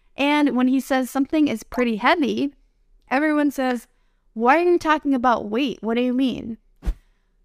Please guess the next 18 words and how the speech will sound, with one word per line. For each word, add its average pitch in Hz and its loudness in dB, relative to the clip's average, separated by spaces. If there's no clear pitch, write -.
And 262 0
so 226 0
this 285 -2
inspired 233 0
me 214 0
to 208 -4
teach - -8
you 233 -4
this 269 -2
phrase 262 -2
because 226 -4
we 247 -2
commonly 359 -2
say 247 -2
that 214 -2
something 269 2
is 226 -6
heavy 254 0